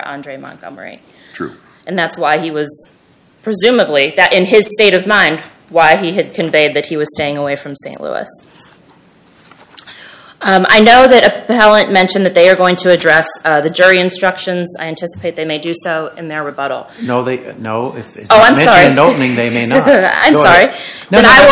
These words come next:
Speaker 1: will
Speaker 3: was, that was in the overview, but that often happens. Go
Speaker 1: Okay.
Speaker 3: ahead.
Speaker 1: Well, thank you, Judge. Sometimes I get going and
Speaker 3: No,
Speaker 1: I lose
Speaker 3: no,
Speaker 1: track.
Speaker 3: no, proceed.
Speaker 1: I
Speaker 3: But of course, if
Speaker 1: appreciate
Speaker 3: you
Speaker 1: it.
Speaker 3: wish to discuss them, you may bring them up, and then we'll hear it from the other side.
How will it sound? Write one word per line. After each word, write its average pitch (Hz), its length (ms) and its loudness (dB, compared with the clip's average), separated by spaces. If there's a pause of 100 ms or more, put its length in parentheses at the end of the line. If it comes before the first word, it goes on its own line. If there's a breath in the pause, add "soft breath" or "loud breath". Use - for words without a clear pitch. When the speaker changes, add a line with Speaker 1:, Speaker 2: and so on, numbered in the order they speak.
Speaker 1:
will 202 80 4
Speaker 3:
was, - 100 -6
that 220 140 4
was 220 140 -2
in 214 80 0
the 208 80 2
overview, 123 500 0
but 131 80 -8
that 123 140 0
often 120 340 0
happens. 113 480 -8
Go 285 140 4
Speaker 1:
Okay. 135 240 -2
Speaker 3:
ahead. - 260 -2
Speaker 1:
Well, 233 160 2
thank 247 240 2
you, 240 100 -2
Judge. 156 280 0
Sometimes 220 440 0
I 180 120 0
get 165 180 -4
going 147 320 -2
and 139 80 -8
Speaker 3:
No, 247 200 4
Speaker 1:
I 277 40 2
lose 240 220 0
Speaker 3:
no, 214 80 -8
Speaker 1:
track. 131 200 -4
Speaker 3:
no, 165 140 -8 (160)
proceed. 139 400 -6 (300)
Speaker 1:
I 185 140 2
Speaker 3:
But 175 100 6
of 185 80 2
course, 190 180 4
if 170 80 2
Speaker 1:
appreciate 160 140 0
Speaker 3:
you 214 80 2
Speaker 1:
it. - 20 -2
Speaker 3:
wish 220 240 2
to 180 80 0
discuss 156 420 -2
them, 139 160 -4
you 135 80 0
may 135 140 0
bring 120 220 -4
them 117 120 -4
up, - 200 -4
and 160 80 -6
then 160 260 -6
we'll 151 120 -4
hear 160 200 -6
it 156 120 -16
from 147 120 -14
the 156 60 -6
other 151 120 -6
side. 214 300 -12